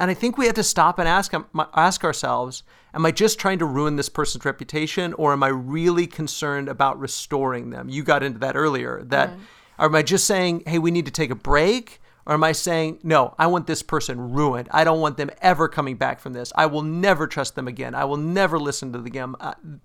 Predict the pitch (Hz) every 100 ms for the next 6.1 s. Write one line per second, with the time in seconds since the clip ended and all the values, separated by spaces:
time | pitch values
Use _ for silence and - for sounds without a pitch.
0 | _ 143 139 143 143 165 170 147 151 -
1 | 131 131 123 123 127 131 - 135 120 160
2 | 156 180 170 165 151 139 - - - 160
3 | 175 180 170 165 151 143 - 139 - 127
4 | 127 131 127 127 123 113 - - 226 208
5 | 185 - 233 220 240 - 233 202 185 180